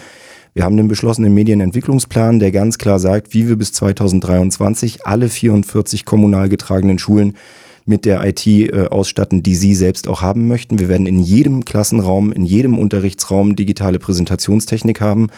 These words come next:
Wir werden, äh, eine Endgeräteausstattung haben, die so aussieht, dass, äh, sich etwa zweieinhalb Schülerinnen und Schüler ein Gerät teilen.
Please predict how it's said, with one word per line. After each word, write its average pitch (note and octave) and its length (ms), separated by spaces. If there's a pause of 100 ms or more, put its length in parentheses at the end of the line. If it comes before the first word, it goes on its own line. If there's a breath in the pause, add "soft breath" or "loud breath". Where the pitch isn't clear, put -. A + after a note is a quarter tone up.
(500 loud breath)
Wir G#2 160
werden, G#2 440
äh, F#2+ 360
eine F#2+ 380
Endgeräteausstattung G#2 960
haben, G2 240
die F#2+ 140
so F#2 180
aussieht, - 340
dass, - 320
äh, F2+ 380
sich - 300
etwa G2 200
zweieinhalb G2 460
Schülerinnen F#2 400
und F2+ 100
Schüler F#2+ 280
ein F#2+ 180
Gerät F#2 300
teilen. A2 340